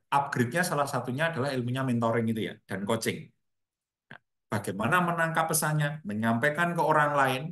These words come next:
dan itu harus kita latihkan terus. Agar apa? Nah, kita semakin tadi itu, "Oke, pimpinan saya ngomong ini, anak buah saya ngomong ini, atau masyarakat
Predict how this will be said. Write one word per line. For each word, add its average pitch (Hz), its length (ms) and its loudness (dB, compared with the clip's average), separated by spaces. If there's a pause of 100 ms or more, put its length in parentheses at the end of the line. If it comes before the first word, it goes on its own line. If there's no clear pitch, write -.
(720)
dan 113 240 -4
itu 147 300 -4
harus - 180 0
kita 151 160 -2
latihkan 147 400 2
terus. 151 320 -2
Agar 160 400 2
apa? 139 120 -2 (200)
Nah, 78 220 -14 (420)
kita 156 320 -2
semakin 165 480 -2 (480)
tadi 170 240 -2
itu, 175 120 -4 (520)
"Oke, 208 400 -8 (400)
pimpinan 165 320 0
saya 190 160 0
ngomong 180 320 2
ini, 226 240 0
anak 165 320 -4
buah 151 160 4
saya 180 240 0
ngomong 180 240 0
ini, 190 80 -8
atau 160 240 -2
masyarakat 160 500 2